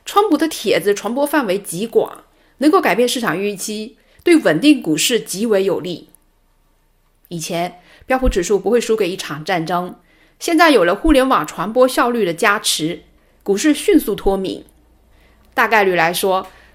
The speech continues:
不管战争还是谈判，标普指数继续长期向上的方向不变。短线啊，可能还是会有情绪波动，但利空的边际影响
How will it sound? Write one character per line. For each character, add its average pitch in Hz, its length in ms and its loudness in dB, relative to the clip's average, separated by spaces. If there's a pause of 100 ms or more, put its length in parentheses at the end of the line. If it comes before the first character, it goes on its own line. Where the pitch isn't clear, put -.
(140)
不 339 60 -2
管 247 240 8
战 302 180 6
争 302 300 6
还 175 140 -2
是 - 100 -8
谈 165 240 -8
判， 208 320 -4 (380)
标 339 120 6
普 339 140 2
指 262 140 0
数 240 120 -2
继 294 220 4
续 247 180 -2
长 175 240 -4
期 254 160 -4
向 262 220 2
上 269 160 2
的 175 80 -2
方 185 240 0
向 190 300 0
不 175 80 -6
变。 233 320 0 (960)
短 202 180 4
线 349 240 8
啊， 180 140 6
可 220 100 -8
能 208 100 -4
还 220 140 0
是 277 100 0
会 269 200 0
有 156 120 -2
情 175 200 -10
绪 220 120 -10
波 233 220 2
动， 269 240 0 (640)
但 302 320 4
利 330 160 6
空 285 240 2
的 240 80 4
边 247 220 0
际 220 200 -4
影 185 140 -4
响 - 260 0